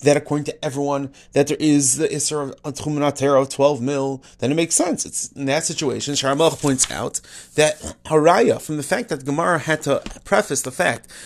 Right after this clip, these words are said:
that they could only go to the bathroom at the behind, at behind, behind the Machna, not in front of it, not to the side of it.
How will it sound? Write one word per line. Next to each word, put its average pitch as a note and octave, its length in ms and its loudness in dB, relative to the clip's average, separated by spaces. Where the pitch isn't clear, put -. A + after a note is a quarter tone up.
that C#3 120 2
they D#3+ 100 0
could D3+ 120 -2
only F#3 140 -4
go E3 120 -2
to D3+ 60 -4
the C3+ 80 -4
bathroom C#3+ 340 -2
at A2+ 80 -10
the A#2+ 60 -14
behind, F3 400 0
at C3+ 160 -2
behind, F3+ 480 -2
behind A#3+ 380 -6
the D#3+ 60 -4
Machna, B2+ 320 -2
not D3+ 180 -2
in C#3 100 -4
front F#3 220 0
of C#3 60 -2
it, B2 60 0
not C3 160 -4
to E3 80 -12
the F3 60 -6
side - 240 0
of D3+ 80 -4
it. C3+ 120 -2